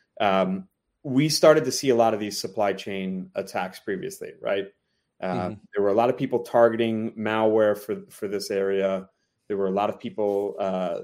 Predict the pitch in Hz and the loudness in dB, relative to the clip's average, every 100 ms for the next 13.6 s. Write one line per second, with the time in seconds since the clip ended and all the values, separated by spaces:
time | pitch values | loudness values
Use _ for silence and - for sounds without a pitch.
0 | - _ 123 131 - 131 117 120 110 104 | -12 _ -2 -2 2 0 2 0 0 -4
1 | 107 101 98 98 95 92 90 90 92 _ | -6 -6 -6 -4 -2 -2 -2 -4 -6 _
2 | _ _ _ - 110 107 104 104 110 120 | _ _ _ -6 -4 -2 -6 -4 0 2
3 | 123 120 117 117 110 101 - 107 101 98 | 2 2 2 0 0 -6 -4 -4 -4 -6
4 | 92 - - 113 110 - 113 95 92 98 | -6 -8 -8 -2 -2 -4 -8 -6 -6 -8
5 | 95 95 - 95 92 92 95 90 80 - | -6 -8 -4 -6 -6 -14 -8 -8 -8 -14
6 | _ _ _ _ _ - 120 - - 131 | _ _ _ _ _ 2 2 2 2 2
7 | - 180 185 190 175 151 143 147 143 147 | 4 2 6 6 6 4 -2 -2 -2 -2
8 | 131 120 - - 127 - 113 113 110 104 | -2 -4 -6 -2 -2 -2 -6 -4 -6 -4
9 | 113 113 - 107 92 101 110 113 110 104 | -4 -4 -2 -4 -2 -4 -2 -2 -2 -4
10 | - 101 110 - 107 101 101 101 107 113 | -4 -6 -6 -8 -8 -4 -4 -4 -6 -4
11 | 110 107 - 104 98 104 101 104 - 101 | -4 -4 -2 -2 0 -2 -2 -4 -4 -6
12 | 104 101 101 101 107 95 95 - - 110 | -6 -4 -6 -4 -2 -2 -2 -8 -2 2
13 | 104 104 107 104 104 | 4 2 0 -2 -4